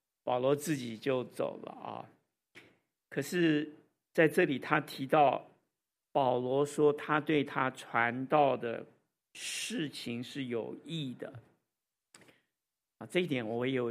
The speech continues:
很深的感觉啊，很深的感觉。所以弟兄姐妹，我们要把自己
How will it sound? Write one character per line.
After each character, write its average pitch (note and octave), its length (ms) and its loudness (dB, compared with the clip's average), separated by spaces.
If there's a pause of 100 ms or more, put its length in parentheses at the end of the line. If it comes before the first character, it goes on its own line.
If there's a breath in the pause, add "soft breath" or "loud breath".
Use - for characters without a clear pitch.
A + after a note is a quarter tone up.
(140)
很 - 420 -8
深 C#3 240 -2
的 C3 140 0
感 A2 280 -6
觉 - 260 -10
啊， - 300 -14
很 A#2 140 -12
深 A#2+ 220 -10
的 B2+ 100 -8
感 - 320 -14
觉。 - 160 -20 (1400 soft breath)
所 D3+ 140 -4
以 - 20 -2
弟 F3 160 -2
兄 E3 240 2
姐 C3 160 -2
妹， A#2+ 140 -6
我 A#2 120 -6
们 A#2 160 -10
要 C#3 160 0 (320)
把 A#2 140 -4
自 E3 320 -6
己 - 460 -14